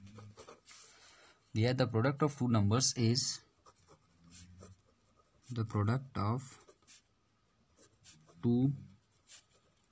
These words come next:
numbers कितना दिया है, टू फ़ोर बाई सेवन। अगर हम इसको लिखेंगे मिक्स फ्रैक्शन में दिया हुआ है, इम्प्रॉपर में लिखेंगे कितना हो जाएगा, टू into seven फ़ोर्टीन,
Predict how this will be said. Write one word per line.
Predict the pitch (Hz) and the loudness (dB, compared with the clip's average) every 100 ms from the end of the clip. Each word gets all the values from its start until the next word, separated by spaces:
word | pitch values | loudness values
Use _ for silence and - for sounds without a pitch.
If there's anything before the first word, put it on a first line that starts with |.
| _ _ _ _ _ _ _ _ | _ _ _ _ _ _ _ _
numbers | 117 113 110 107 107 110 131 - - - _ _ _ - - 90 92 98 95 95 104 107 107 _ _ _ _ _ - | 0 4 4 4 2 0 -2 -4 -12 -16 _ _ _ -20 -20 -20 -20 -18 -18 -18 -18 -18 -20 _ _ _ _ _ -4
कितना | 117 131 | 0 2
दिया | 123 123 135 | 2 2 0
है, | 160 - _ _ - | -2 -6 _ _ -8
टू | 127 135 156 | -2 0 -2
फ़ोर | - - 110 104 | -4 0 2 2
बाई | 127 180 - - - | 2 -2 -4 -20 -12
सेवन। | - - 101 82 90 - - | -6 -2 0 -2 -6 -10 -2
अगर | 107 117 | 2 2
हम | 123 | 2
इसको | 117 - | 2 2
लिखेंगे | 123 104 120 113 135 165 - - 107 | 2 2 2 2 2 -2 -10 -8 -2
मिक्स | 110 - | 0 0
फ्रैक्शन | 117 113 123 | -4 -2 0
में | 117 117 | 2 2
दिया | 110 113 | 2 4
हुआ | 127 | 2
है, | 135 | 2
इम्प्रॉपर | 101 107 104 113 | 0 -2 0 2
में | 113 | 2
लिखेंगे | 107 113 | 2 0
कितना | 113 - 120 | 0 -2 -2
हो | |
जाएगा, | 120 135 | 0 0
टू | 139 - 120 120 | -4 0 2 2
into | 110 123 | 2 0
seven | - 113 113 | 2 2 2
फ़ोर्टीन, | - 98 92 135 175 | 2 0 2 4 4